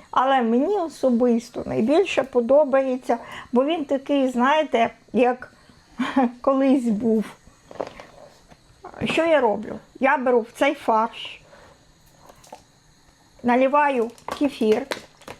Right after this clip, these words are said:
Зараз я сюди ще добавлю. О. І починаю його перемішувати. Хто виріс в селі,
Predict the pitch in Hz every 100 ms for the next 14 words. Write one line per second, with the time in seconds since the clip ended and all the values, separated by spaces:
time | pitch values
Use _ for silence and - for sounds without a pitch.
0 | - - - - - - - - - _
1 | _ _ - - _ _ _ _ _ 240
2 | 226 220 208 233 - 208 240 240 - -
3 | - - - - - _ - - 220 220
4 | 269 311 247 220 - - - _ _ -
5 | _ _ _ _ _ _ _ - 214 175
6 | 185 - - _ - - - - - -
7 | 466 539 571 415 - 285 - 262 254 294
8 | 339 294 240 277 277 294 339 - - -
9 | - - - - - 240 285 294 247 262
10 | 254 233 240 220 - - - - 226 -
11 | - - - - - - - - - -
12 | - - - - - - - - - -
13 | - - - - - - - 302 285 277
14 | 285 - - - 240 247 339